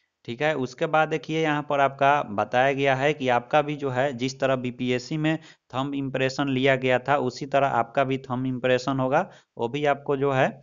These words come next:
यहाँ पर, उसके बाद आइरिस का भी जो है आँख की जो पुतली होती है उसकी भी सत्यता की जाएगी। ठीक है, तो इतना जो है आपको इसमें जानकारी आपको यहाँ पर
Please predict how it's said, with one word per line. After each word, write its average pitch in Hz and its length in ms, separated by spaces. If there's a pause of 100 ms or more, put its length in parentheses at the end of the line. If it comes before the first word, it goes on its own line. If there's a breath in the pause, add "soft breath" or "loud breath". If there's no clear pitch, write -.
(300 loud breath)
यहाँ 127 240
पर, 139 220
उसके 123 420
बाद 143 340 (120)
आइरिस 135 360
का 143 140
भी 139 140
जो 139 160
है 131 160 (400)
आँख 120 300
की 131 80
जो 127 140
पुतली 131 340
होती 131 240
है 139 80
उसकी 135 260
भी 139 100
सत्यता 135 520
की 147 200
जाएगी। 87 520 (400 soft breath)
ठीक 123 120
है, 160 100 (280 loud breath)
तो 120 60
इतना 127 400
जो 147 160
है 156 200
आपको 139 380
इसमें 135 340
जानकारी 131 600
आपको 120 360 (180)
यहाँ 110 220
पर 117 260